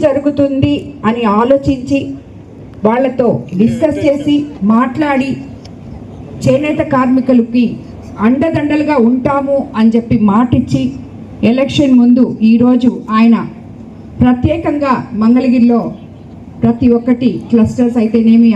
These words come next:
అన్నీ ఆయన ఏం చెప్పారో అవన్నీ చేస్తున్నారు. అందులో భాగంగా మనం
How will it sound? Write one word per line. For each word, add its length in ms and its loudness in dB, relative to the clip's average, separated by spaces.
అన్నీ 200 2
ఆయన 140 4
ఏం 180 -2
చెప్పారో 360 0
అవన్నీ 220 4
చేస్తున్నారు. 500 2
అందులో 240 4
భాగంగా 440 0
మనం 280 0